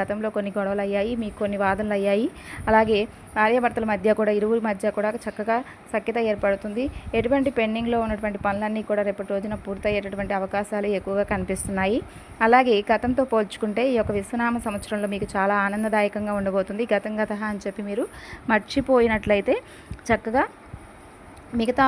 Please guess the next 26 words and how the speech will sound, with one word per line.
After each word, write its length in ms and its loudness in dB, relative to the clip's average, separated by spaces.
అంటే 300 2
మీరు 240 0
చేసేటటువంటి 560 -2
పని 240 -2
పట్ల 260 0
ఎక్కువగా 420 0
ఇంట్రెస్ట్ 420 -4
చూపించి, 500 -6
మీ 100 4
పనిలో 400 0
మంచి 340 -4
విజయం 300 -2
అయితే 240 -2
అతి 160 -4
త్వరలోనే 460 0
మీకు 260 -4
అందుతుందనే 600 -2
చెప్పుకోవాలి. 640 -4
ఇంకా 200 0
చాలా 300 0
అనుకూలంగా 680 2
మీకు 260 -4
రేపటి 320 -2
రోజున 260 0
ఉంటుందని 520 -4
చెప్పుకోవచ్చు. 540 -4